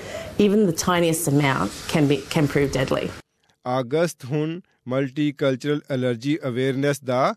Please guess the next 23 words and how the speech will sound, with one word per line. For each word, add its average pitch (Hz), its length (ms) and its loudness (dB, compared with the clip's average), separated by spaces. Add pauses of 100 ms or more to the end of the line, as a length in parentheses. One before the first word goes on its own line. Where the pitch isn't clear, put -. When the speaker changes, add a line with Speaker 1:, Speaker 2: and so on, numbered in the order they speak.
(220)
Speaker 2:
ਪੋਸਟਰ 170 420 -2
ਬੁਆਏ 151 280 2
ਬਣ 117 160 -2
ਗਿਆ 98 260 -6
ਹੈ। 85 360 -12 (420)
ਇਸ 135 160 -2
ਦੀ 143 160 0
ਤਸਵੀਰ 143 640 -2 (140)
ਅਤੇ 143 340 -2
ਇੱਕ 147 140 -8
ਸੁਨੇਹਾ, 123 640 -4 (360)
"Share 170 360 0
toys, 131 540 0 (400)
not 170 140 2
food," 165 500 -2 (460)
ਨੂੰ 151 160 -2
ਚਾਈਨੀਜ਼ 147 540 -2
ਭਾਸ਼ਾ 127 360 -2
ਵਿੱਚ 139 280 -4
ਟਰਾਂਸਲੇਟ 120 500 -4
ਕੀਤਾ 104 340 -6
ਗਿਆ 110 200 -4
ਹੈ 156 220 0